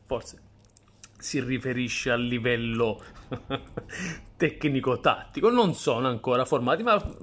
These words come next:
lasciamo stare, tralasciamo, andiamo avanti, che magari ritengono facili situazioni che non lo sono. Quindi quello che stanno facendo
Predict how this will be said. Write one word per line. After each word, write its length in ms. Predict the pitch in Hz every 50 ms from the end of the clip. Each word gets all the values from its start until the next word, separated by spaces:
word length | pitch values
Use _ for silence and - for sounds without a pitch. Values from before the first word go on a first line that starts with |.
| - -
lasciamo 460 | - 180 196 196 - - 208 185 147
stare, 240 | 123 - - 110 123
tralasciamo, 520 | - 196 208 185 175 165 - - 175 165 160
andiamo 320 | 160 165 160 180 170 151
avanti, 480 | 123 104 92 90 90 95 - - - - - - - - - - - -
che 140 | - 160
magari 440 | 143 135 135 143 170 196 180 135 123
ritengono 600 | 110 117 120 117 - 139 135 139 135 170 208 220
facili 480 | 214 - 110 92 90 - - 127 131 135
situazioni 920 | - - - 185 185 - 190 180 - - - 123 98 92 92 95 - - - - - - - _ -
che 120 | - 269
non 300 | 220 143 127 117 98 92
lo 80 | 87 90
sono. 380 | - - 220 180 117 - - - - - _ _ _ _ _ - - - _ _ _ _ _ _ _ _ _ _ _ _ _ _ _ _ _ _ _ _ _ _ _ _ _ _ _ _ _ _ _ _ _ - _ _ - _ _ _ - _ - -
Quindi 240 | - 123 110 104 101
quello 360 | - 202 214 202 151 120 -
che 100 | - 110
stanno 380 | - - - 143 147 135 113 101
facendo 760 | - - 98 95 - 110 92 90 87 87 85 90 - -